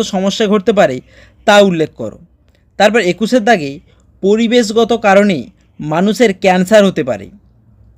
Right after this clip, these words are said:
অর্থাৎ কী কী কারণে মানুষের ক্যান্সার হতে পারে সেগুলো উল্লেখ করতে হবে।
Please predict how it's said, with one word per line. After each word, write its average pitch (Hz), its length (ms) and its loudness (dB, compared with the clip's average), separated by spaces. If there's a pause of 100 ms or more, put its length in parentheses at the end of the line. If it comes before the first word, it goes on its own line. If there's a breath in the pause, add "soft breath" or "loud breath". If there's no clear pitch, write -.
(600 soft breath)
অর্থাৎ 185 260 2 (180)
কী 247 120 2 (100)
কী 285 80 0 (100)
কারণে 247 300 2
মানুষের 196 320 -2
ক্যান্সার 165 320 -4
হতে 123 180 -10
পারে 107 140 -12 (100)
সেগুলো 208 340 2
উল্লেখ 180 240 0
করতে 135 260 -6
হবে। - 200 -12